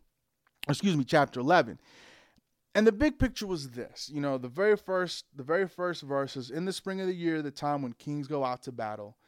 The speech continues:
David sent Joab." Um, in the very last part, I said, "But David remained at home." And the idea was that as believers, you know, we, at the very minimum, right, we're called to love the Lord, you know, your God with all your heart, soul, mind, and strength. We're called to,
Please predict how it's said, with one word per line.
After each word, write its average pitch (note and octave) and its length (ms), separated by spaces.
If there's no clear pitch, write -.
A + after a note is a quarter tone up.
David D#3 300
sent E3 240
Joab." A#2 600
Um, A#2 520
in C3+ 140
the C3+ 60
very C#3+ 180
last C#3 260
part, C3+ 160
I B2+ 60
said, B2 180
"But A#2 160
David C3 300
remained B2 380
at A2+ 100
home." A2 320
And A#2+ 80
the C#3+ 60
idea D3 300
was C3+ 360
that C3+ 240
as D3 220
believers, D#3+ 720
you E3+ 80
know, D3 140
we, E3+ 340
at E3 160
the E3+ 60
very G#3+ 260
minimum, C3 800
right, B2+ 240
we're C#3+ 120
called C#3 380
to A#2 80
love C#3 280
the D3 60
Lord, C#3+ 300
you D3+ 100
know, C#3+ 60
your C3+ 140
God B2 320
with A#2+ 100
all A#2+ 80
your A2+ 100
heart, A2+ 240
soul, A#2 140
mind, A2+ 160
and G#2 100
strength. A2 280
We're A2 100
called A#2+ 360
to, A2+ 300